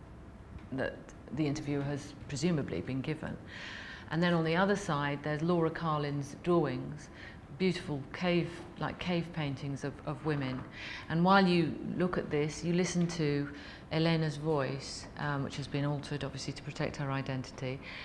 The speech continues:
um, telling her story. It's a fifteen-minute audio, and what, this was the most unexpected thing about the installation, which none of us knew, well, none of us knew what it would be like until it,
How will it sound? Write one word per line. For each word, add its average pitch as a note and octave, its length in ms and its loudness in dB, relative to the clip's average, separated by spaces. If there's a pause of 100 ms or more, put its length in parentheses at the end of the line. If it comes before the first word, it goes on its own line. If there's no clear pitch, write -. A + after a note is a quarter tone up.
(220)
um, D#3 420 4 (240)
telling F#3+ 300 4
her E3+ 140 6
story. D3+ 380 2
It's - 140 -4
a D#3 40 -6
fifteen-minute E3+ 720 2
audio, D3+ 540 2
and D3+ 240 0 (360)
what, G3 380 10
this G#3 200 8
was F#3 100 0
the F#3 100 2
most A3 300 6
unexpected G3 640 4
thing D#3 300 0
about D3 240 2
the D#3 100 2
installation, D3 920 0
which - 180 -4
none D#3+ 180 0
of C#3+ 100 -2
us C#3+ 160 -4
knew, C#3+ 400 0 (960)
well, C#3 200 -2
none E3+ 180 4
of E3+ 60 4
us D#3 100 -2
knew F3 120 0
what D#3+ 120 4
it E3+ 40 2
would - 360 -4
be F3+ 80 6
like E3+ 280 2
until D#3+ 300 -2
it, - 140 0